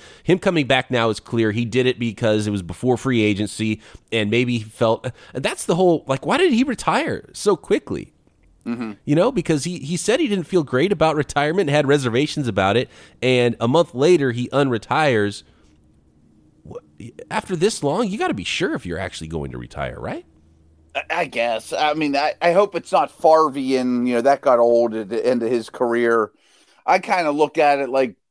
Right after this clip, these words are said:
Speaker 2: Brady took a month away from the game, hung out with his fam, got enough of that. They said, "Dad, go back to work. You're making us crazy, and you're still really good at your job. Go win the Super Bowl, and we'll deal with it a year from now."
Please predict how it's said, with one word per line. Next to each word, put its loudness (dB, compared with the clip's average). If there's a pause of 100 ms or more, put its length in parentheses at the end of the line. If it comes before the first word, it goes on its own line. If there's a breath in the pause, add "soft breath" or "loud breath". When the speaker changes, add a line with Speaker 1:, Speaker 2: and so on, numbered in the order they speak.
(180)
Speaker 2:
Brady 0
took 0
a 4
month 2
away 0
from -6
the -2
game, -2 (560)
hung 0
out 2
with -2
his -10
fam, 0 (540)
got 4
enough 0
of -6
that. 2 (120)
They -6
said, -12
"Dad, 4
go 2
back 0
to -10
work. 0
You're -4
making -4
us -12
crazy, -2
and -2
you're -4
still 0
really 0
good -2
at -6
your -10
job. 2
Go 2
win 0
the -4
Super -4
Bowl, 4
and -2
we'll -2
deal -2
with -2
it -6
a -6
year -8
from -20
now." -14